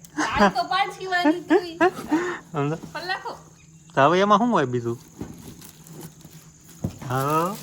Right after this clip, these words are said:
Speaker 1: બસ હમણાં આ અનબોક્સિંગ હરખું એ હરખું થઈ જશે. ને હંધુય જણાવી દેશે હોતન શિવાની બેન કે આવી આવી વસ્તુ આવે છે ને આવી ક્વોલિટી આવે છે.
Speaker 2: લાઈને એક ધબ્બો મૂકું.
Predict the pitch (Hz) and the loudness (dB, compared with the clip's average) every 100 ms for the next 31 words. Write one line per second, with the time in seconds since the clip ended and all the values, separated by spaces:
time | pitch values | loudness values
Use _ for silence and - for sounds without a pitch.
0 | - - - - - - 196 208 202 - | -14 -14 -14 -14 -12 -12 -10 -10 -12 -14
1 | - 330 - 330 269 294 285 277 285 277 | -6 -6 -6 -10 -8 -6 -4 -4 -6 -6
2 | 294 - 269 285 277 311 359 320 254 - | -8 -8 -8 -6 -8 -8 -10 -8 -10 -14
3 | 214 277 240 226 220 240 269 254 226 240 | -14 -12 -10 -12 -14 -12 -10 -10 -8 -6
4 | 269 254 220 247 254 226 254 285 294 262 | -6 -6 -10 -10 -10 -12 -10 -8 -8 -8
5 | 226 226 220 214 214 208 233 233 214 202 | -10 -10 -12 -14 -8 -8 -6 -8 -10 -12
6 | 226 - 220 214 262 285 214 214 214 - | -12 -12 -10 -8 -8 -8 -8 -8 -10 -4
7 | 269 277 269 233 220 302 - 330 381 - | -4 -2 -4 -6 -6 -4 -2 -4 -4 -2
8 | 139 151 180 185 147 165 180 196 190 202 | 2 4 4 0 2 2 4 4 2 0
9 | 220 | -2